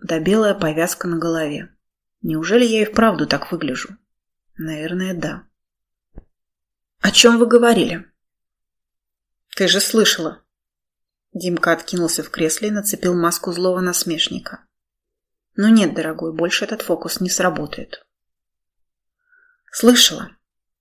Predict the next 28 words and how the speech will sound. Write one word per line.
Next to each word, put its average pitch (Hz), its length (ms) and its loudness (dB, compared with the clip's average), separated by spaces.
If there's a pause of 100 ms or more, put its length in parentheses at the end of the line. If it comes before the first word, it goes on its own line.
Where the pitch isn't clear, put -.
(440)
Ты 208 100 4
собирался 240 520 8
мне 240 160 8
кое-что 240 340 6
рассказать. 233 760 2 (540)
Например, 202 400 8
о 208 120 8
том, 240 220 10
как 208 260 6
прикрывал 202 520 8
Гошикова 190 460 2
романы, 208 600 6 (360)
как - 220 0
помог 190 320 8
с - 80 4
разводом, 170 840 4
как...» - 500 2 (500)
Я 175 180 2
сорвалась 170 560 0
на 170 100 -2
крик. - 560 -8 (1300)
«А 208 100 0
ты 196 140 4
действительно 226 640 2
хочешь 220 440 4
это 208 200 2
услышать? - 640 -2 (320)
Подумай». 185 560 6